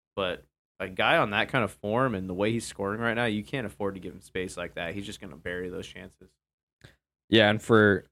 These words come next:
Speaker 2: for L A F C, it's gonna be all eyes towards that midweek game against Philly in the Champions League semifinals. Next up, Colorado Rapids hosting Saint Louis.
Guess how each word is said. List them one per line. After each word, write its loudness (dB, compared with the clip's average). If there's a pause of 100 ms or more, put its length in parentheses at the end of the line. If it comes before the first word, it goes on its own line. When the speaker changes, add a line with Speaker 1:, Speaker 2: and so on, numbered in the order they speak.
(120)
Speaker 2:
for 6
L 10
A 8
F 4
C, 6
it's 2
gonna 2
be 6
all 6
eyes 6
towards 4
that 4 (140)
midweek 4
game 4
against 2
Philly 4
in -6
the -2
Champions 2
League 4
semifinals. 0 (800)
Next 4
up, 8 (180)
Colorado 8
Rapids 4
hosting 4
Saint 0
Louis. 6